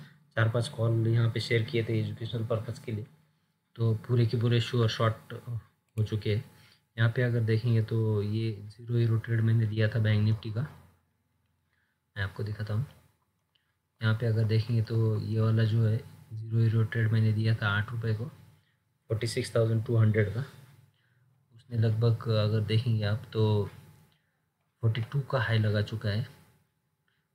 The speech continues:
पैसा जो है फ़ाइव एक्स जो ये ट्रेड हमारा गया है। उसके बाद अगर देखेंगे तो ये वाला भी एक हमने zero euro trade दिया था,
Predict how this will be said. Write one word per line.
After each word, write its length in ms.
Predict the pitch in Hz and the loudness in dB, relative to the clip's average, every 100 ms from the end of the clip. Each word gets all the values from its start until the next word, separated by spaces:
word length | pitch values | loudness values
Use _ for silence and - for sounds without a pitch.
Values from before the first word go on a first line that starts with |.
| _ _ _ 110 107 101 - | _ _ _ -20 -10 -10 -2
पैसा 240 | 117 117 | -2 2
जो 200 | 110 117 | 2 4
है 200 | 110 120 | 2 0
फ़ाइव 300 | 117 - 117 | -2 2 4
एक्स 420 | 120 113 - - 117 | 4 0 -4 -8 -4
जो 240 | 113 107 | 0 0
ये 320 | 107 110 110 | 0 -2 -4
ट्रेड 320 | 110 120 113 | -8 -2 2
हमारा 300 | 107 104 101 | 2 2 0
गया 340 | 98 101 101 107 | -2 -2 0 0
है। 140 | 110 - - _ _ _ _ _ _ | -2 -8 -20 _ _ _ _ _ _
उसके 240 | 113 - 113 | -8 -4 -2
बाद 260 | 110 110 | 2 2
अगर 200 | 110 110 | 2 2
देखेंगे 500 | 107 110 123 110 127 - - - _ _ _ _ _ _ _ 110 | 2 0 2 2 0 -4 -16 -20 _ _ _ _ _ _ _ -4
तो 100 | 113 | -2
ये 200 | 113 120 | 0 0
वाला 220 | 120 120 | 2 2
भी 280 | 120 117 113 | 2 0 0
एक 200 | - 117 | -4 0
हमने 360 | 110 110 110 | 2 4 4
zero 300 | 104 110 110 | 4 4 4
euro 340 | 110 107 107 107 | 4 4 2 0
trade 240 | 113 107 | -2 -2
दिया 260 | 101 110 110 | 0 0 0
था, 280 | 117 147 | -2 -10